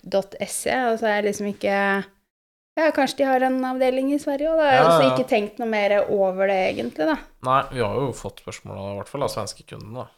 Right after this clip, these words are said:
Speaker 1: Mm.
Speaker 2: Om det er liksom en egen butikk, eller hva det er for noe, da.
Speaker 1: Ja,
Speaker 2: Men
Speaker 1: men det er
Speaker 2: alt er
Speaker 1: da
Speaker 2: jo innom huset her, da.
Speaker 1: Ja, men dere har da en, eh, nettbutikk, da,
Speaker 2: Mm. Ja.
Speaker 1: i Sverige. Ja. Eller for det svenske markedet.
Speaker 2: Ja,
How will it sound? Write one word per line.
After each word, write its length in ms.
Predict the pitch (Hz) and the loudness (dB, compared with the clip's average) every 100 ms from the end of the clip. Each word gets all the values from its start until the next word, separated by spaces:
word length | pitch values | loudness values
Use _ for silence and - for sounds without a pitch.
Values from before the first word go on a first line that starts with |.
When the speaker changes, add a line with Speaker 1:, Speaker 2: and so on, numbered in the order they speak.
| _ - 320 | _ -6 0
Speaker 1:
Mm. 220 | 311 277 | 2 2
Speaker 2:
Om 60 | |
det 80 | 101 | -2
er 120 | 101 98 | -6 -6
liksom 160 | - 104 | -12 -16
en 60 | 101 | -14
egen 160 | 101 101 | -14 -16
butikk, 360 | 98 104 - | -16 -18 -16
eller 260 | 107 101 104 - _ _ _ _ - | -14 -14 -16 -20 _ _ _ _ -14
hva 100 | 107 | -12
det 80 | 104 | -12
er 40 | |
for 140 | - 139 | -14 -20
noe, 120 | 117 _ _ | -20 _ _
da. 80 | - | -6
Speaker 1:
Ja, 60 | 139 | -6
Speaker 2:
Men 100 | 98 _ | -8 _
Speaker 1:
men 160 | 254 254 | -6 -2
det 80 | 247 | 0
er 80 | 226 | 2
Speaker 2:
alt 120 | 113 | 4
er 40 | |
Speaker 1:
da 140 | 110 110 | 4 4
Speaker 2:
jo 40 | 110 | 0
innom 140 | 104 | -4
huset 220 | 104 - | -8 -8
her, 60 | 110 | -8
da. 80 | 110 _ _ _ _ _ _ | -8 _ _ _ _ _ _
Speaker 1:
Ja, 200 | 233 214 - | 2 2 0
men 160 | 254 240 | -6 -2
dere 200 | 240 233 | 0 0
har 200 | 220 208 | 0 4
da 220 | 202 202 | 4 4
en, 160 | 202 202 | 2 -2
eh, 300 | 202 202 208 | -2 -2 -2
nettbutikk, 880 | 208 202 _ - - - 214 214 220 | -4 -6 _ -18 -14 -8 -8 -8 -4
da, 140 | 175 | -4
Speaker 2:
Mm. 440 | - - _ - - _ _ _ _ 139 | -4 -12 _ -20 -20 _ _ _ _ -6
Ja. 100 | 127 | -4
Speaker 1:
i 100 | 208 | -4
Sverige. 420 | 196 107 - - - _ - | -6 -6 -8 -10 -14 _ -14
Ja. 120 | - - _ - | -14 -14 _ -6
Eller 220 | 220 208 | -4 -2
for 120 | 220 | -2
det 140 | 208 | -4
svenske 360 | 208 208 196 - | -2 -4 -6 -6
markedet. 460 | 196 180 - 165 98 - _ _ | -8 -8 -6 -6 -6 -12 _ _
Speaker 2:
Ja, 100 | - | 0